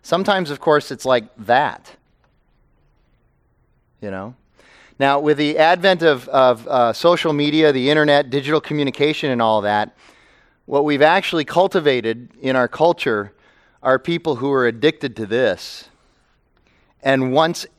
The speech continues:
any little bit of this starts, disillusion. You're cut off.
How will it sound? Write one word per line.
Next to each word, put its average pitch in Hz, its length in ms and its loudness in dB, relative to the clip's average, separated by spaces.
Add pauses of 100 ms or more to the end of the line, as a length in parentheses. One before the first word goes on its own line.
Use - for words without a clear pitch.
(180)
any 196 320 2
little 175 280 2
bit 151 200 4
of 120 140 -2
this 139 180 0
starts, - 720 0 (1300)
disillusion. 123 680 -2 (300)
You're 107 100 -14
cut 131 220 -2
off. - 400 -6